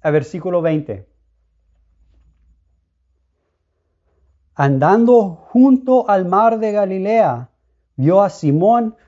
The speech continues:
básicamente el, la misma situación, el mismo pasaje, pero ahora en San Marcos. Vio a Simón y a Andrés, su hermano,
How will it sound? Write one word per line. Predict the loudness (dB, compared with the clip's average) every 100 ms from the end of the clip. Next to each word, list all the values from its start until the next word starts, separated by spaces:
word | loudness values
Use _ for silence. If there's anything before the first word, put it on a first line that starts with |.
| -2
básicamente | -2 0 0 0 0 -2 0 0
el, | 0 0 -4 -8 -10 -6
la | -4
misma | -2 -2 -2 -4 -6 -6 -14 _
situación, | -8 -6 -6 -6 -8 -8 -14 _ _ _ _ _ _ _ _ _ _ _ _ _ _
el | -6 -4 -2
mismo | 0 0 0 -2
pasaje, | -4 -2 -2 -2 -6 -10 _
pero | 0 4
ahora | 4 4 2
en | -2
San | -2 -2
Marcos. | -2 -4 -14 -18 _ _ _ _ _ _ _ _ _ _
Vio | 0 4 6 4
a | -2
Simón | -4 -2 2 4 4 2 -2
y | -4
a | -2
Andrés, | 0 0 0 0 -2 -10 _
su | -20 -6 -4 -4 -2
hermano, | -2 0 0 2 0 -2 -6